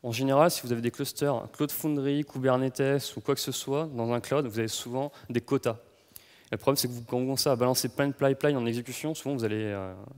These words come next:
euh, je pourrais dire, exhauster, euh, vos ressources. Donc l'idée des pools, c'est de pouvoir dire, en fait, j'ai besoin de trente mégas de mémoire, j'ai besoin de cent vingt mégas, j'ai besoin d'accès à cette, j'ai besoin d'utiliser cette route. Donc ça pourrait être vérifier que tout est disponible et de laisser un, ceux qui en ont aussi besoin en attente.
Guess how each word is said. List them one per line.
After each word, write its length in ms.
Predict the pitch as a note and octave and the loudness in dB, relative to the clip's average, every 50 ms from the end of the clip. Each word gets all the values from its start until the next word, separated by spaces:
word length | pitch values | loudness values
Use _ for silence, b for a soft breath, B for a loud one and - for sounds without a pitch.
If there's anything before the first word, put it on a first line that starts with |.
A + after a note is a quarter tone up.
| C#3 C3 B2 | -14 -12 -12
euh, 220 | A#2+ A#2+ A#2 A2+ - - - - _ _ _ _ _ _ _ _ _ _ _ _ _ | -10 -10 -10 -10 -12 -14 -16 -16 _ _ _ _ _ _ _ _ _ _ _ _ _
je 80 | - - | -20 -18
pourrais 180 | - - A2 A2 | -14 -12 -10 -8
dire, 100 | A2 B2 | -6 -6
exhauster, 460 | A#2 A#2 B2+ C3 - - - C3+ C3+ C3 | -4 -4 -4 -4 -4 -2 -2 0 0 0
euh, 640 | A#2 G#2+ G#2 G#2 G#2 G2+ G#2 G#2 G#2 G#2+ A2 G#2+ - - | 0 0 -2 -2 -4 -4 -4 -4 -4 -6 -6 -8 -8 -8
vos 160 | G#2+ G#2 A2 | -6 -2 -2
ressources. 460 | G#2+ A2+ G#2+ - - - - - - B B B B B B B - | 0 0 -2 -2 -6 -8 -8 -10 -12 B B B B B B B -8
Donc 120 | B2 A#2 | -8 -6
l'idée 160 | - C#3+ C#3+ D#3 | -2 2 4 6
des 120 | D3 D3 | 4 4
pools, 160 | - - F#3+ | 4 0 -2
c'est 140 | F3 - B2+ | -2 -2 -2
de 40 | A2+ | -4
pouvoir 320 | - - C3 C#3 C3+ B2 B B B B - | -2 0 0 2 2 0 B B B B -6
dire, 260 | B2 C3 D#3+ D#3+ B2 | 0 2 4 4 4
en 40 | A#2 | 4
fait, 180 | - D#3+ C#3+ | 2 0 0
j'ai 120 | A#2+ B2 A#2+ | 0 0 0
besoin 440 | B2 B2 B2 B2+ C3 C3+ C#3+ C#3+ | 0 -2 0 2 4 4 4 4
de 160 | C3+ A#2+ A#2 A2+ | 4 2 0 -2
trente 280 | - - C#3+ C#3+ - | -2 0 -2 0 0
mégas 240 | C#3+ C#3 C3 C#3 C3+ | 0 2 4 4 4
de 60 | C3+ | 4
mémoire, 420 | C#3 C#3+ C#3 C3 B2+ C3 C3 C3 A#2 | 4 4 4 4 4 4 4 4 2
j'ai 60 | A2 | 0
besoin 120 | A2 A#2+ | -4 -4
de 40 | A#2 | -4
cent 140 | - - B2+ | -2 -2 -2
vingt 80 | C3 | 0
mégas, 380 | C3 C3+ C3+ B2+ B2 C3 C3 C3+ | 0 -2 -2 -2 -2 -2 -2 -2
j'ai 120 | A#2 A#2+ | -2 -4
besoin 200 | A2+ A2+ B2 C3 | -4 -2 -2 2
d'accès 300 | B2+ C3 C3 B2+ - - | 2 4 4 4 2 2
à 60 | C#3 B2+ | 2 2
cette, 260 | - D3 C#3 - - - | 0 0 -2 -4 -6 -10
j'ai 120 | B2 G#2+ | -10 -8
besoin 180 | A2+ A2+ B2+ C3 | -6 -4 -2 -2
d'utiliser 280 | C3 B2+ - C3+ C3 B2+ | -2 -4 -4 -2 0 0
cette 240 | - - C3 - | 2 0 0 -2
route. 320 | - - E3 G#3 - - B B B B B B B B B B B B B - | -2 -4 -4 -4 -4 -8 B B B B B B B B B B B B B -4
Donc 100 | C3 B2+ | -2 -2
ça 80 | - B2+ | -2 0
pourrait 160 | - C#3 C#3 | 0 0 0
être 60 | C3 | 4
vérifier 320 | B2 D3 D#3 D#3 - F#3 E3+ | 6 6 6 6 4 2 -2
que 80 | - | -2
tout 140 | - E3 - | -4 -2 -2
est 40 | D#3 | 0
disponible 560 | C#3 C#3+ - - - B2+ B2+ D3 F#3 F3+ - - | 0 -2 -2 0 0 2 2 4 2 2 0 2
et 60 | B2+ | 2
de 60 | A#2+ | 4
laisser 280 | B2+ C3 C3 - - E3 | 4 4 4 4 2 2
un, 500 | D#3 D3 B2 B2+ B2 B2+ C3 B2+ B2 A#2+ | 2 0 0 0 0 0 0 0 -2 -4
ceux 180 | - - - C#3+ | -6 -8 -8 -6
qui 100 | - C#3+ | -4 -2
en 60 | C3 | -2
ont 60 | B2+ | -2
aussi 200 | B2 - - B2 | -2 -4 -4 -6
besoin 280 | A#2+ B2 C3+ C3 D3+ D3 | -4 -2 0 0 2 2
en 60 | C3+ | 2
attente. 360 | C3 - A#2+ G2+ - - | 0 0 -2 -6 -6 -10